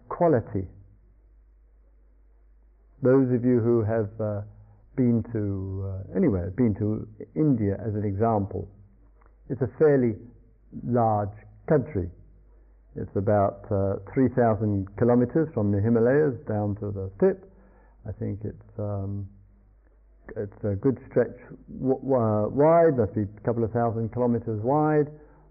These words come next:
or whatever. It's a big piece of land. And if a person,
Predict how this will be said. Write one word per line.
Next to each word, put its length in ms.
or 120
whatever. 480
It's 80
a 220
big 280
piece 280
of 100
land. 500
And 540
if 200
a 80
person, 640